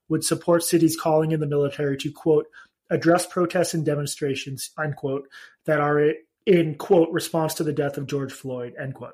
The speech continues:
So I looked into those numbers, and it's true. Like, even thirty-seven percent of African Americans are in favor of a military presence in the city.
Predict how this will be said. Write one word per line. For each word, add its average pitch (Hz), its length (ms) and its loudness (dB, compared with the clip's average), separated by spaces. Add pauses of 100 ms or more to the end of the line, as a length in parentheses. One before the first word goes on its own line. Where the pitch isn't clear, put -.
(100)
So 175 460 0 (680)
I 190 60 2
looked 208 240 4
into 190 140 4
those 170 200 2
numbers, 131 460 -4
and 143 480 -6 (400)
it's - 220 -2
true. 135 440 2
Like, 143 200 -4
even 196 300 -2
thirty-seven 170 500 -2
percent 160 260 -2
of 147 80 -4
African 143 380 -6
Americans 139 420 -6
are 151 200 -6
in 135 100 -10
favor 165 320 2
of 139 80 -4
a 139 40 -4
military 143 420 -2
presence 135 380 -8
in 131 80 -14
the 123 60 -12
city. 123 400 -8